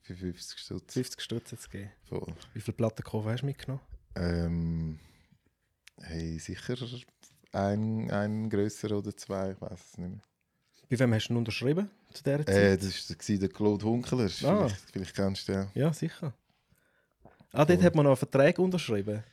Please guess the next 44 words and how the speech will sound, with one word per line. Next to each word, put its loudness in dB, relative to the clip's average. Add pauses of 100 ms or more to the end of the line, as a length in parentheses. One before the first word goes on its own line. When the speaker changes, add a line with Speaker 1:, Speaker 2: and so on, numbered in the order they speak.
(160)
Speaker 1:
Dort 6
haben 4
wir 6
noch 6
einen 2
Vertrag 4
unterschrieben, 2
hat 2
man 4
noch, 6
also 2
er 6
ist, -2
er 2
ist 0
eigentlich 2
mein, -2 (180)
mein 0
Manager 0
gewesen, 0
Speaker 2:
Mhm. 0
Speaker 1:
so. -4 (1200)
Speaker 2:
Wie 0
der, 4 (120)
Speaker 1:
Für, -2
Speaker 2:
er 6
ist 2
ja 6
der 0
Speaker 1:
für 2
einige 6
Speaker 2:
Manager 2
vom 0
Speaker 1:
Zeit. 2
Speaker 2:
A-Step -4
gewesen. -10 (160)
Speaker 1:
Genau, 0
Speaker 2:
Mhm. -6 (180)
Speaker 1:
von, -2 (520)
von -2
eigentlich -2
diversen -2
D -6
Js, -6